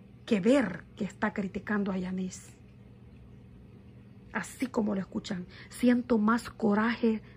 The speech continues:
escuchar que me vengan a contar, que me vengan a, que me manden los links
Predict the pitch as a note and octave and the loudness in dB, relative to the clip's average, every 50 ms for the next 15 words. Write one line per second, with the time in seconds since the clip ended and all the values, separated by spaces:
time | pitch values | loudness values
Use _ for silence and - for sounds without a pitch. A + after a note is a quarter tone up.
0 | - - - - A3+ F#3 - - - - F#3+ F#3 - - - - B3 A3+ A3 G#3+ | -18 -8 -4 -2 -2 -2 -2 -6 -10 -10 -10 -8 -4 2 4 4 6 4 4 0
1 | G3+ - - G#3+ F#3+ F#3+ F#3+ G3 G#3+ A3 A3 G#3+ G#3 G3+ G3 F#3 - F#3 F3+ E3+ | -2 -4 -6 -6 -4 -2 0 0 2 2 2 0 0 -2 -2 -4 -4 -8 -8 -6
2 | - - G3+ G#3 G#3 G#3 G#3 - - - - - - - - - - A#3+ A3 G3+ | -4 -2 0 0 0 -2 -6 -10 -14 -18 -18 -16 -18 -18 -12 0 4 6 6 6
3 | G3 F#3 G3+ G#3 G#3+ A3+ A3 G#3 G3 G3+ F#3+ F#3 A3 - - A#3 G#3 G3+ F#3+ F#3 | 6 2 2 2 2 2 2 2 0 0 -2 -4 -6 -4 0 2 2 4 4 4
4 | G3 G#3+ A3+ G#3 A#3 G#3 G3+ G3 G3 F#3+ G3+ G#3 A#3+ B3 B3 B3 A#3 - | 4 4 4 4 4 4 4 4 4 4 6 6 8 8 6 6 4 0